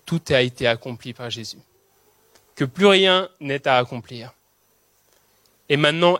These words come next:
est-ce qu'on répond aujourd'hui à l'appel de Jésus de le suivre ? Est-ce qu'on répond aujourd'hui à l'appel de Jésus de persévérer jusqu'à ce qu'il revienne ? Pas en étant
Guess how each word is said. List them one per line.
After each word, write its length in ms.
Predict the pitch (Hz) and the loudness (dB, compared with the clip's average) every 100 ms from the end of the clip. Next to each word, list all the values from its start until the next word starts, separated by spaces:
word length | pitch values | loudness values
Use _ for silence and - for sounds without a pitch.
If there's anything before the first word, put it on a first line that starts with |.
| - | 2
est-ce 220 | 202 - | 0 2
qu'on 140 | 180 | -2
répond 420 | 147 160 - 151 160 | 0 0 0 -2 2
aujourd'hui 680 | 202 196 185 196 180 190 220 220 | 6 6 6 2 2 -2 -4 -4
à 100 | 143 | -2
l'appel 480 | 147 147 _ 180 175 | 0 -2 _ -12 -12
de 140 | 147 | -14
Jésus 380 | 135 139 135 151 | -12 -12 -12 -14
de 100 | 135 | -10
le 120 | 123 | -10
suivre ? 640 | 120 - 156 160 175 98 _ _ _ _ _ _ _ _ _ | -10 -12 -12 -12 -12 -18 _ _ _ _ _ _ _ _ _
Est-ce 180 | 165 - | -2 0
qu'on 160 | - | 2
répond 380 | 156 160 160 160 - | 4 2 0 -6 -2
aujourd'hui 680 | 185 175 180 170 175 196 202 | 0 2 0 -2 -8 -12 -10
à 80 | 139 | -6
l'appel 400 | 135 147 180 170 | -4 -4 -2 -4
de 120 | 151 | -4
Jésus 300 | 147 151 143 | -8 -8 -10
de 120 | 165 139 _ | -12 -14 _
persévérer 760 | 202 208 - 196 185 180 190 214 _ _ _ _ _ _ _ _ | -6 -6 2 6 6 4 0 -2 _ _ _ _ _ _ _ _
jusqu'à 460 | - 151 - 180 | -14 -12 -8 -6
ce 80 | 170 | -6
qu'il 160 | - 151 | -6 -6
revienne ? 560 | 143 139 139 139 151 - _ _ _ _ _ _ | -4 -4 -4 -4 -8 -18 _ _ _ _ _ _
Pas 280 | - 180 190 - | 0 2 2 -4
en 340 | 151 139 139 | -6 -4 -4
étant 500 | 139 - 165 151 151 | -6 -2 0 2 -2